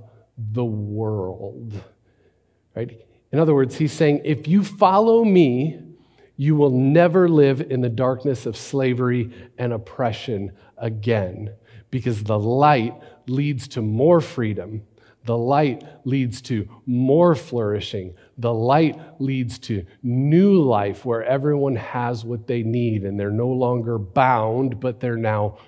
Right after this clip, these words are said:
free." Right? Friends, you are light in the Lord. You are light, and light leads.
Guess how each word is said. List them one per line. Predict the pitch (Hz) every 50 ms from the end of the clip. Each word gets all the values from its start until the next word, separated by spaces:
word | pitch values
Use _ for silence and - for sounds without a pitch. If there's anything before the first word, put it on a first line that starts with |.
| _ _ _
free." | - - - - - - 127 120 120 120 110 104 95 90 87 - - - - 98 - _ _ _ _ _ _ - _ _ _ _ _ _ _ _ _ _ -
Right? | 113 113
Friends, | - - 139 127 117 107 110
you | 107 127 151 175 156 131 -
are | - 113 110
light | 110 113 123 120 117 113 107 107 - - - - - - _ _ _ _ _ _ _ _ _ - - - _ _ _ _ _ _ _
in | - 113 107 104
the | 101 98
Lord. | 92 95 90 92 104 - 98 98 - - _ _ _ _ _ _ _ _ _ _ _ _ _ _ _ _ _ _ _ _ _ _ _ _ _ _ _
You | 123 139 147
are | 160
light, | 180 190 180 135 - - - - - - - - _ _
and | - 131 135 127
light | 127 143 170 185 196 196 - 135
leads. | 139 156 185 180 131 101 90 101 87 - - - -